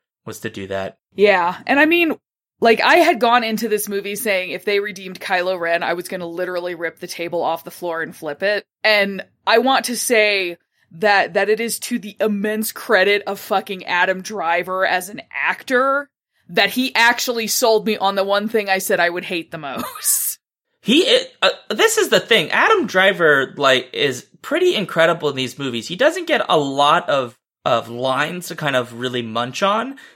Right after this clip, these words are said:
Speaker 1: but he gives some pretty astonishing emotional performances.
Speaker 2: Oh, yeah.
Speaker 1: His facial expressions are pretty impressive. And, and you're right, he sells it.
Speaker 2: I mean, and, like, his entire being changes when,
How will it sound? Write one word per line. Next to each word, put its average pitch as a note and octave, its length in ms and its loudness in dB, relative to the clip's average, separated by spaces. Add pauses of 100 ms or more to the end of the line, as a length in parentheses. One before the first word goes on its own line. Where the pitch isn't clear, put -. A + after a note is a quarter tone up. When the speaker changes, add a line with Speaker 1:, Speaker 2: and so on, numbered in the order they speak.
Speaker 1:
but C#3+ 140 -2
he G3 320 0
gives G#3 340 -4
some C#3 260 -6
pretty G3+ 840 -6
astonishing D3+ 880 -2
emotional A#2+ 500 -6
performances. C#3 640 -2
Speaker 2:
Oh, - 100 -2
yeah. C#3 120 -6
Speaker 1:
His E3+ 180 -6
facial D#3+ 480 -4
expressions A2 560 -8
are G2 60 -10
pretty C#3 520 -8 (320)
impressive. A2+ 720 -6 (320)
And, D#3 220 2
and F3+ 120 6
you're F#3+ 140 4
right, A#3 200 4
he F#3 120 0
sells B3 420 2
it. - 220 -10
Speaker 2:
I A#3 80 0
mean, C4 160 2
and, C#4+ 100 2
like, C#4+ 200 2
his C#4+ 200 -2
entire D4+ 680 0
being A3 560 -8
changes A3+ 580 -6
when, F3 300 -10